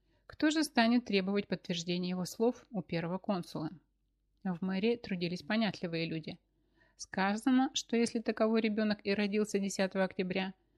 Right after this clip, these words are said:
значит, так и запишем. А записали.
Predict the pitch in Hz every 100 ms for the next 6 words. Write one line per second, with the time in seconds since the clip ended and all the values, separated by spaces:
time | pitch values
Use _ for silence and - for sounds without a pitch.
0 | _ _ 254 277 294 302 196 190 196 190
1 | 160 - 160 - 165 160 _ _ _ _
2 | _ _ - 202 208 269 254 185 160 180